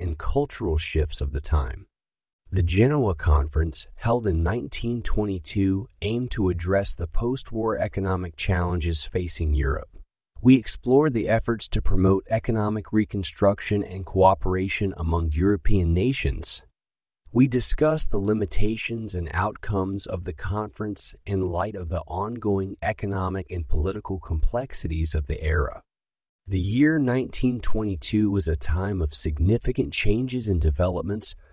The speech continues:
marked by the formation of the Irish Free State, the rise of fascism in Italy,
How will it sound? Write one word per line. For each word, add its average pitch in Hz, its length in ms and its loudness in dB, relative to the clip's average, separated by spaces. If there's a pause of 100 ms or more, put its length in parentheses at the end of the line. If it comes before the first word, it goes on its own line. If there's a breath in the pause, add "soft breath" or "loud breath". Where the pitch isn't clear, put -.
(320 soft breath)
marked 101 400 6
by 92 140 4
the 82 100 0
formation 101 800 -4
of 78 120 -4
the 80 200 -2
Irish 98 420 -2
Free 127 300 -6
State, - 500 -6 (540)
the 80 100 -2
rise 92 480 0
of 80 80 -6
fascism 95 680 -4
in 76 140 2
Italy, 110 520 -6